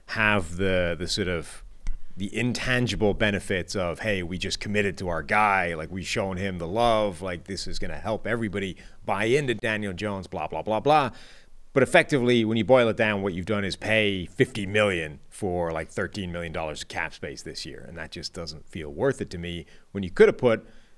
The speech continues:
a non-exclusive franchise tag on him and took, taken advantage of the one year of, you know, test running of Daniel Jones to see if he actually does get better with a better supporting cast and in year two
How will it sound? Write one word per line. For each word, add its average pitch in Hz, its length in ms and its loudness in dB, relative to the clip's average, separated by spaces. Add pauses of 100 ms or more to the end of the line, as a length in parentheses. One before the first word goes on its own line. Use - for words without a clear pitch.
(460)
a 104 60 -2
non-exclusive 117 600 4
franchise 110 420 2
tag 92 220 2
on 87 160 0
him 92 280 -4
and 95 240 -6 (240)
took, 120 240 -2
taken 123 240 2
advantage 107 520 0
of 85 180 0
the 98 180 0
one 95 380 -4
year 92 540 -2 (480)
of, 92 640 -2 (760)
you 104 120 -2
know, 78 180 -6 (920)
test - 480 -2 (220)
running 85 440 -2
of 92 100 -6
Daniel 90 320 0
Jones 76 340 -6
to 76 60 -8
see 98 120 -4
if 87 60 -4
he 90 80 -4
actually 92 280 -2
does 131 240 2
get 82 200 -6
better 78 220 -4
with 78 120 -8
a 78 40 -8
better 80 240 -4
supporting 82 400 -8
cast 76 340 -10
and 82 100 -10
in 76 140 -10
year 80 200 -8
two 80 340 -8